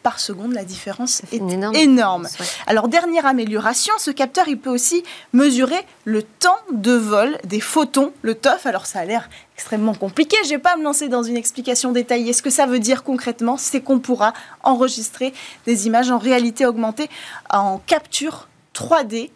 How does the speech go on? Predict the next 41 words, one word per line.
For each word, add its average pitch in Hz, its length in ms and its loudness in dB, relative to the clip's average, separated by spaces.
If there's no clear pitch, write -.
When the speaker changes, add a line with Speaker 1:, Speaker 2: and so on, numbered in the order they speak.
Speaker 1:
parce - 220 -4
qu'on 233 240 -6
aura 220 240 -6
le 208 160 -6
mouvement 233 480 -2
de 196 80 -8
la 190 160 -8
lumière, 190 480 -8
euh, 185 240 0
amplifié, 220 720 -2
avec 254 460 -4
en 233 80 -4
plus 262 260 -12
une 208 140 -6
résolution 202 640 -8
inégalée. 196 560 -4
Speaker 2:
Alors 196 140 -2
justement, 247 260 0
est-ce 254 120 0
qu'on 233 100 -2
sait 254 160 0
concrètement 254 640 0
ce - 80 -8
que 240 60 4
va 208 120 0
changer 247 640 0
cette, - 320 -4
euh, 202 160 4
technologie ? 190 580 -2
Speaker 1:
Bah 240 100 2
alors, 220 220 -4
évidemment, 254 500 2
on - 20 0
va 220 100 2
révolutionner 247 760 2
la 226 120 2
photographie, 220 720 -2
ça - 240 0
on 254 80 0
l'a 226 220 0
dit. 240 300 -4